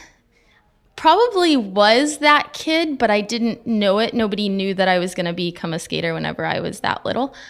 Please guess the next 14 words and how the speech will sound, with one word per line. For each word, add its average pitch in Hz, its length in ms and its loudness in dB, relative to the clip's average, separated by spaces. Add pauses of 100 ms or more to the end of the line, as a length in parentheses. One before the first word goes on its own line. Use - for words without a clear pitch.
(340)
I 185 580 2
have 196 440 0
videos 196 460 0
going 160 200 -6
to - 60 -6
birthday 185 400 -4
parties, 170 840 -8
or, 101 320 -8 (480)
um, 175 380 -6 (120)
my 160 140 -4
dad 160 340 -4
used 160 220 -8
to 175 80 -6
take 170 440 -6